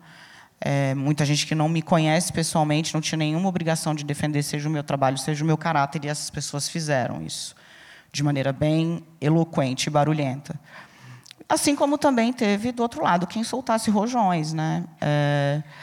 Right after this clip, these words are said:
e não são exatamente, os rojões não vieram exatamente daqueles que costumam respeitar a liberdade de imprensa, o trabalho jornalístico e, em especial, o trabalho jornalístico feito por mulheres.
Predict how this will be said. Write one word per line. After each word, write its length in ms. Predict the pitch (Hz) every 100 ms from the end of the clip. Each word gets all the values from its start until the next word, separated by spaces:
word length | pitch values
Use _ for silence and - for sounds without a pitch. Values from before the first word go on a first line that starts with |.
| - - _
e 60 | -
não 160 | 196 208
são 200 | 240 220
exatamente, 840 | 214 220 220 202 208 - 220 - -
os 180 | 185
rojões 360 | 180 180 190 185
não 160 | 208 214
vieram 260 | 196 190
exatamente 480 | 190 190 190 175 180
daqueles 340 | 180 185 180
que 100 | -
costumam 420 | - 202 - 180 185
respeitar 540 | 180 180 208 202 165
a 60 | 151
liberdade 500 | 160 170 160 156 156
de 100 | 196
imprensa, 580 | 196 175 180 190 - 214 - - - -
o 80 | -
trabalho 380 | 170 175 151 156
jornalístico 880 | 156 175 185 190 175 185 - - 208
e, 20 |
em 160 | 190
especial, 540 | 208 - 208 - 175 170
o 40 |
trabalho 300 | 180 190 185
jornalístico 560 | 185 208 196 196 - 220
feito 260 | - 202
por 160 | - 226
mulheres. 680 | 254 330 185 151 151 -